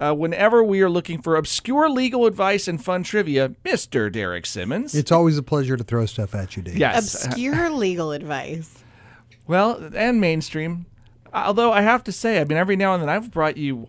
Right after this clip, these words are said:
Speaker 1: odd questions, and you're like, "Well, here's kind of a thing that you might need to consider."
Speaker 2: Yeah, we, we don't know yet till it's been litigated, but here are the things you might expect to be argued.
Speaker 1: <laughs> Yeah, it's, it's, and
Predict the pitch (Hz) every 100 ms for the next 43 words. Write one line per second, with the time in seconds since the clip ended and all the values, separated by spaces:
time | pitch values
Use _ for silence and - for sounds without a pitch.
0 | - 107 107 101 - 139 101 - 139 143
1 | 131 123 120 113 117 113 151 87 123 175
2 | - - _ _ _ - - - 113 -
3 | - 135 143 113 107 107 104 - 113 123
4 | 123 110 98 123 165 _ - 113 110 -
5 | 95 95 175 214 190 135 156 147 185 202
6 | 185 190 160 - 151 135 - 131 147 202
7 | 110 104 110 117 104 190 180 143 143 135
8 | 131 117 113 117 117 107 - 117 107 113
9 | 113 143 214 104 - - - - 196 -
10 | 190 - - - - - - - - -
11 | 135 - - - - 160 170